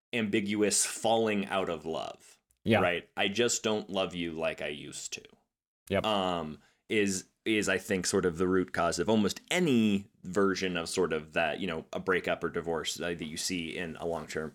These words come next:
Speaker 1: relationship. And that is what is at the heart of this movie from the very beginning, is the, is people talk about, like, it, it's just not the same, right? Like, we don't, we, we don't love each other like we used to.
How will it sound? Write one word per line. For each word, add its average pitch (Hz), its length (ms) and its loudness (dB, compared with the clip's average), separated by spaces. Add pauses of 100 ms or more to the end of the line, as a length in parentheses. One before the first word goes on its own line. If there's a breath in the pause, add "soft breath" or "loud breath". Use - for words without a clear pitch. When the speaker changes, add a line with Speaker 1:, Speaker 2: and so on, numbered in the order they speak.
Speaker 1:
relationship. 80 640 -2
And 87 280 -4
that 117 220 4
is 110 100 6
what 104 160 6
is 98 120 4
at 92 140 0
the 85 180 2
heart 113 240 2
of 90 60 0
this 101 140 0
movie 82 420 -2
from 98 240 -2
the 92 100 -4
very 110 160 4
beginning, 131 280 2
is 90 100 -4
the, 101 360 0
is 92 100 -6
people 98 240 -4
talk 87 100 2
about, 87 160 2
like, 80 200 -2 (480 soft breath)
it, 117 200 2
it's 107 180 2
just 113 300 2
not 98 360 2 (180)
the 87 80 0
same, 107 300 0 (380)
right? 90 260 2
Like, 92 200 0
we 101 100 2
don't, 92 400 2 (600)
we, 92 360 -2
we 95 160 2
don't 90 240 2
love 87 220 4
each 85 180 -2
other 78 160 -2
like 73 200 -8
we 69 100 -10
used - 220 -12
to. - 60 -14